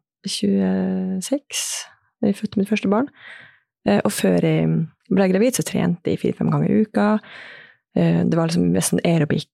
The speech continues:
og step og catslide, og <clears throat> var veldig komfortabel med det. Jeg var slank. Hadde aldri hatt vondt et sted før. Eh, så jeg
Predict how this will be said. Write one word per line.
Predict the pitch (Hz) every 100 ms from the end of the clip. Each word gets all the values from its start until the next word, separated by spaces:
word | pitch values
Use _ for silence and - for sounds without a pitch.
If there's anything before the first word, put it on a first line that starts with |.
| -
og | -
step | 160 - _ -
og | - 170
catslide, | 180 - - - 170 170 165
og | 160 160 _ _ - 208
<clears throat> | 190 - _ -
var | 190
veldig | 175 175 170
komfortabel | 180 175 165
med |
det. | 190 240 _ _ -
Jeg | 175
var |
slank. | 160 196 240 - - - _ _ - - -
Hadde | 190 180
aldri | 165
hatt | -
vondt | 170 -
et | -
sted | 170 -
før. | - 233 - - _ _ _ _ _ _ _ -
Eh, | 190 185
så | 202
jeg | 185